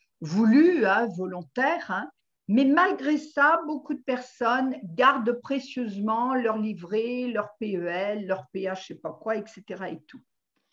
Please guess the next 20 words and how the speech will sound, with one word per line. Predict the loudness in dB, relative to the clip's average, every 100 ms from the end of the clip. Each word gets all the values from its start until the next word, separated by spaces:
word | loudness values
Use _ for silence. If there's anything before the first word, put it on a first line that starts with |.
| _ _ -4
Quand | -4 -2 0
on | 4
engrange, | 6 4 2 2 4 6 4 0 -4 -8 -10 _ _ _ _ _ _ _ _
vous | -14 -14 -6
voyez, | -4 -2 -4 0
<clears throat> | 2 2 -2
quand | -12 -14 -8
on | -6
engrange | -6 0 6 6 6 2
de | 0
l'argent, | 0 -2 -6 -6 -4 -4 -10 _ _ _ _ _ _ _ _ _
ça | _ -2 0
veut | 0 -2
dire | 0 2 2 0 -4 -14 _ _ _ -2
que | 0
l'on | 2 0
se | -4 -6 -2
maintient | 4 4 6 4 0 -6 -8 -2 2 2 0 -6 _ _ _ _ _ -6
dans | 0 2
la | 4 0